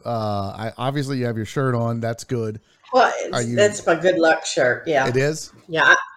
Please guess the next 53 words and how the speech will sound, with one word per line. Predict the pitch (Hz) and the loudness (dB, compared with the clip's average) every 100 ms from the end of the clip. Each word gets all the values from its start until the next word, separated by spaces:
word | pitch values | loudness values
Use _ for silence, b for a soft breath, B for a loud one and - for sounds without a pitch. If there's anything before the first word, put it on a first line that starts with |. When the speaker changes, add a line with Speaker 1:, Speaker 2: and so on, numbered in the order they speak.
| - | -4
Speaker 2:
mm-hmm. | 185 208 202 - - | 2 2 0 -4 2
When | 233 | 6
they | 240 240 | 8 8
won | 247 | 6
the | 226 | 4
Speaker 1:
It's | 202 | 2
got | 233 | 4
a | 226 | 4
nice | 208 | 2
little | 202 180 | 2 4
Speaker 2:
championship, | 196 190 | 2 4
I | 190 | 2
Speaker 1:
scoop | 285 | 4
Speaker 2:
stood | 247 | 6
Speaker 1:
neck | 240 | 6
Speaker 2:
in | 208 | 6
Speaker 1:
on | 196 | 6
there. | 196 | 6
You | 208 | 4
Speaker 2:
line. | 247 | 0
Speaker 1:
trying | 240 180 | -2 -2
to, | 160 135 b b | -2 -4 b b
you | - | -10
trying | 160 202 | -4 -2
to | 160 | -2
show | - 202 190 | -4 -2 0
off | 190 - | 0 -2
some | 139 | -10
cleavage | - 190 240 262 | -8 -8 -8 -8
there, | 339 277 | -6 -6
Jenny? | 214 269 349 - _ _ _ _ | -4 -6 -6 -12 _ _ _ _
Speaker 2:
What? | - 302 415 | -4 0 0
Speaker 1:
Got | 494 | 2
your | 523 | 2
little | 196 165 | 2 0
scoop | - - 339 370 | -4 -4 -2 -2
neck | 226 214 | -2 -4
going, | 190 233 254 311 370 | -4 -2 -2 -6 -8
little | 302 226 202 175 - _ _ | -4 -2 -2 -4 -10 _ _
Speaker 2:
Oh, | 403 247 196 175 175 | 0 4 6 6 4
it's | 180 185 | 2 2
a | 147 - | 0 -2
V-neck | 170 127 131 123 123 - _ | -4 -2 -4 -4 -4 -8 _
Speaker 1:
Yeah. | - 226 294 | -2 0 0
Speaker 2:
t-shirt, | 285 190 - | 0 -4 -6
Speaker 1:
I | 175 | -4
mean, | 214 220 | -2 -2
are | 214 | -2
you | 214 | -2
out | 233 247 | -2 -2
Speaker 2:
I'd | |
Speaker 1:
here? | 254 247 | -2 -4
Speaker 2:
say. | 226 | -6